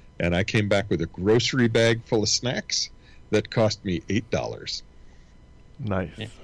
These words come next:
Speaker 3: any chance that we'll see any of that bag?
Speaker 1: I'll,
Speaker 3: I guess
Speaker 1: I'll,
Speaker 3: I can't. It's not gonna do me any good. I mean, you know.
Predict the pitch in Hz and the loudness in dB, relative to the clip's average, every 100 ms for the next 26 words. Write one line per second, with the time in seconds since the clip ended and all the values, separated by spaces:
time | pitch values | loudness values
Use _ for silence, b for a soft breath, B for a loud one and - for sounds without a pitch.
0 | - - 113 110 - 110 104 - 87 92 | -10 -2 -2 -2 -2 -2 -2 -4 -6 -8
1 | 98 - 113 107 104 104 104 104 - 101 | -8 -6 -4 -2 -2 -4 -4 -8 -6 -10
2 | 104 104 - - - - - - B B | -10 -14 -18 -20 -20 -20 -20 -20 B B
3 | B - - - 104 117 113 101 113 110 | B -20 -20 -6 0 2 2 2 2 0
4 | - 95 98 104 - 92 92 92 92 71 | -4 -16 -12 -8 -6 -6 -6 -6 -6 -8
5 | 71 67 - 78 73 90 | -14 -16 -14 -16 -12 -14